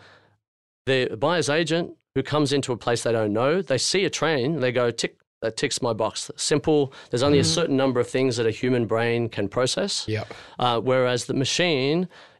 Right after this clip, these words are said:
Speaker 1: if it's got access to actually how many people use the train, it will use it, because some, not all train stations are created equal. And
Speaker 3: Yeah,
Speaker 1: that
Speaker 3: hundred percent.
Speaker 1: information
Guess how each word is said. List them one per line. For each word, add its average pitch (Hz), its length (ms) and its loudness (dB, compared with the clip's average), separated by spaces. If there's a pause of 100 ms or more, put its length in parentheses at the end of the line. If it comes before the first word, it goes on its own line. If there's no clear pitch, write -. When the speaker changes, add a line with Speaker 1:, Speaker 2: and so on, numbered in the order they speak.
Speaker 1:
if 139 100 0
it's 139 120 -2
got 139 220 0
access 139 560 0
to - 180 0
actually 127 360 -2
how 123 120 0
many 113 140 0
people 110 320 -4
use 147 300 -2
the 127 80 -4
train, 110 560 -2
it 135 120 0
will 120 160 -2
use 110 280 0
it, - 180 -6 (240)
because 120 260 -2
some, 151 240 0 (120)
not 151 220 2
all 160 100 0
train 139 240 0
stations 117 440 -2
are 104 40 -4
created 113 380 0
equal. 101 440 -2 (300)
And 117 100 2
Speaker 3:
Yeah, 123 60 4
Speaker 1:
that 143 100 2
Speaker 3:
hundred 151 200 2
percent. 135 220 2
Speaker 1:
information 117 360 0